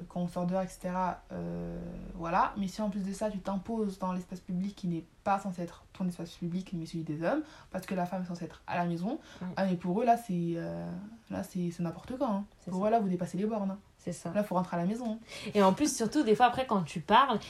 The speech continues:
Speaker 2: et que tu dis que, par exemple, t'aimes des activités, moi, moi, je me, je, je, je me souviens, et encore aujourd'hui,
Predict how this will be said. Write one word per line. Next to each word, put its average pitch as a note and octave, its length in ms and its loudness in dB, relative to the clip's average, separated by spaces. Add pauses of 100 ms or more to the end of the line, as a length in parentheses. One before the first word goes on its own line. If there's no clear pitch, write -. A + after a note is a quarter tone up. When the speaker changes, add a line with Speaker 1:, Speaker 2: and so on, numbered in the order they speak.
(140)
Speaker 2:
et F#3+ 100 -2
que - 140 0
tu F3 260 -4
dis F#3 260 -2
que, G#3 80 2
par E3+ 200 0
exemple, G3 320 0
t'aimes G3 240 2
des E3+ 160 0
activités, E3 480 -6
moi, G3 240 0 (320)
moi, E3+ 180 0
je E3+ 140 -4
me, D#3 140 0 (140)
je, D#3 160 -8
je, D3+ 320 -10
je D#3+ 60 -6
me E3 100 0
souviens, F3 300 -2
et E3+ 80 -4
encore G#3 220 2
aujourd'hui, E3 400 0